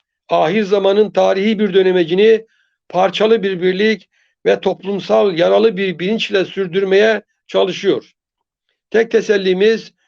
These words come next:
kaza olduğu için kader-i ilahide yazılı olması ve kıyamet kopmadan en parlak biçimde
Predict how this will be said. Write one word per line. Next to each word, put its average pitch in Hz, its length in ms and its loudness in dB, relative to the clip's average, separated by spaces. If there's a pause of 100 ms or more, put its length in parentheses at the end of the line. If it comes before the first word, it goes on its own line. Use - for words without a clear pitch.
(340)
kaza 196 440 2
olduğu 180 300 0
için 226 480 -2 (340)
kader-i 175 380 0
ilahide 190 480 0
yazılı 175 420 -2
olması 214 640 2 (440)
ve 190 100 -2
kıyamet 202 460 0
kopmadan 202 560 0
en 214 260 -2
parlak 196 440 0
biçimde 196 580 -2